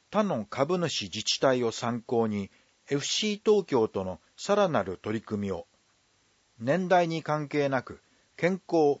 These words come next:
産業振興など、様々な取り組みを検討すべき。部長、イラストを活用するなど、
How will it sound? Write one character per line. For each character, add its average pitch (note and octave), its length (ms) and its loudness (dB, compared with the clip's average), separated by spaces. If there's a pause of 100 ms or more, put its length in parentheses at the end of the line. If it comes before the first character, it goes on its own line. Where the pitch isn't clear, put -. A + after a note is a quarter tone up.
(140)
産 F3 300 -2
業 F#3+ 220 2
振 F3+ 280 -4
興 G2+ 260 -4
な A2 140 0
ど、 F2 160 -6 (300)
様 F#3 340 0
々 E3+ 240 0
な F#2 160 -6
取 A#2 240 -2
り C3+ 60 -18
組 A#2+ 220 -2
み A2 40 2
を G#2+ 140 0
検 C3 340 -4
討 A2+ 220 2
す - 180 -12
べ G2 120 -2
き。 - 200 -18 (1040)
部 A#2+ 140 -2
長、 C3+ 380 2 (600)
イ B2+ 120 0
ラ G3 120 4
ス - 160 -6
ト F3 200 4
を D#3 60 -2
活 D#3+ 320 -4
用 D#3+ 160 4
す D#3 160 -4
る D3 120 -2
な A2 140 0
ど、 E2+ 160 -10